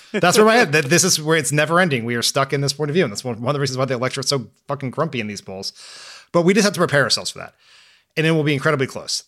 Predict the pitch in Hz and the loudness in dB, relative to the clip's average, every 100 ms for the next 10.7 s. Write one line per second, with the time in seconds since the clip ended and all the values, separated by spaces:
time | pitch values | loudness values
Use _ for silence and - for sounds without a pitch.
0 | - 175 175 170 143 131 101 104 113 - | -2 0 2 2 2 -2 -4 -6 -8 -8
1 | _ _ _ _ _ _ _ _ _ - | _ _ _ _ _ _ _ _ _ -6
2 | 139 143 190 175 123 110 113 - 143 135 | 0 2 4 4 2 -4 -10 -6 -2 -2
3 | - 190 196 180 135 110 - - - - | 0 0 0 0 -2 -2 -4 -8 -10 -10
4 | 120 196 214 175 160 147 135 127 - 127 | -2 2 2 2 0 -2 -4 -6 -4 -2
5 | 123 113 _ - 120 113 104 104 101 - | -4 -8 _ -6 -4 -2 -4 -8 -10 -16
6 | _ - - 170 180 190 180 165 143 135 | _ -10 -4 0 2 2 2 2 0 2
7 | 135 131 - 117 104 123 139 131 120 107 | 0 -2 -6 -10 -2 0 0 -2 -4 -2
8 | 117 131 113 101 85 95 _ _ _ _ | -2 -2 -6 -10 -12 -16 _ _ _ _
9 | - 135 156 143 139 135 120 113 - 147 | -4 0 2 4 2 0 -2 0 0 2
10 | 139 143 - 123 101 92 | 0 0 -2 -4 -4 -12